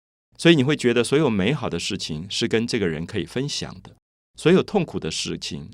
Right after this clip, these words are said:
也可以跟这个人分担的。如果失去了这个人，那么美好的事物、哀伤的事物也都没有了意义。所以柳永很早年后来过世了，我们看到他真的是一生其实有一点落魄，有一点潦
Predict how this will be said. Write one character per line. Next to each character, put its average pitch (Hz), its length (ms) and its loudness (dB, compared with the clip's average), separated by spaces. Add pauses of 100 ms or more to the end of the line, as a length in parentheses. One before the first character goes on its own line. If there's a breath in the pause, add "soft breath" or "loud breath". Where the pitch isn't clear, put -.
也 98 100 0
可 104 140 -4
以 101 60 0
跟 98 160 -4
这 104 100 -6
个 82 100 -4
人 78 140 -6
分 87 240 -6
担 76 280 -10
的。 - 120 -16 (380)
如 175 100 4
果 190 140 4
失 175 240 -4
去 170 160 -2
了 127 100 4
这 120 140 -2
个 98 100 4
人， 76 300 -4 (440)
那 127 100 2
么 104 200 0 (100)
美 110 140 -2
好 113 160 -6
的 85 120 -4
事 98 240 -2
物、 90 260 -4 (300)
哀 127 160 -2
伤 120 180 -6
的 113 80 -8
事 98 200 -8
物 85 260 -10 (140)
也 78 100 -6
都 95 120 -10
没 92 180 -6
有 78 100 -6
了 - 100 -10
意 - 140 -10
义。 - 280 -12 (640)
所 - 140 4
以 - 20 6
柳 147 200 8
永 98 360 4 (280)
很 110 200 -2
早 104 220 -2
年 85 320 -2
后 98 140 -2
来 85 160 -4
过 92 180 -4
世 - 320 -4
了， 52 140 -12 (640)
我 98 100 0
们 101 80 -2
看 131 120 -4
到 120 120 0
他 123 80 -4
真 131 160 -2
的 113 100 4
是 98 300 -2
一 117 60 0
生 110 280 0
其 98 160 -4
实 92 140 -2
有 87 100 4
一 95 40 0
点 85 140 -4
落 92 240 -4
魄， 80 360 -4
有 80 100 -2
一 95 60 0
点 85 180 -2
潦 78 260 -4